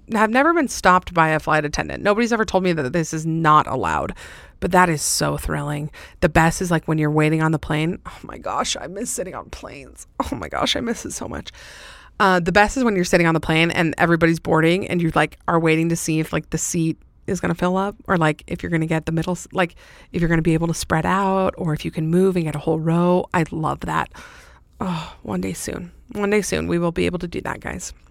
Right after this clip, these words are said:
Okay. You guys thought, you guys thought I was done. I'm not done. You guys know what I'm gonna do. We have to do an official ranking of Thanksgiving foods, of course.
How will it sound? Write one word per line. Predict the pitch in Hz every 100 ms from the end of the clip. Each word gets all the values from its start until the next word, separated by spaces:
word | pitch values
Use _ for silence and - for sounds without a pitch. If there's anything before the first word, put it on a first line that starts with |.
| - -
Okay. | 220 - - - - - - - - - - -
You | 214
guys | 208 165 151
thought, | - 151 143 - -
you | 185 214
guys | 185 -
thought | 147 143
I | 147
was | 151 165
done. | 156 208 156 143 -
I'm | 180 226
not | 294 240 160 -
done. | 101 131 185 247 - - _ -
You | 262
guys | 359 269
know | 165
what | 151 143
I'm | 151
gonna | 151 156
do. | 160 180
We | 185 226
have | 285 330 277 -
to | 180
do | 208 233 185 165 190 - - - _ _
an | 202 190
official | 180 - 269 262 - 208 175 156
ranking | 156 170 262 359 160 131 143 - - - - - -
of | 285 -
Thanksgiving | - 254 285 294 - 302 302 320 285 -
foods, | 320 370 196 - -
of | 262 277 233 -
course. | - - 359 359 - - -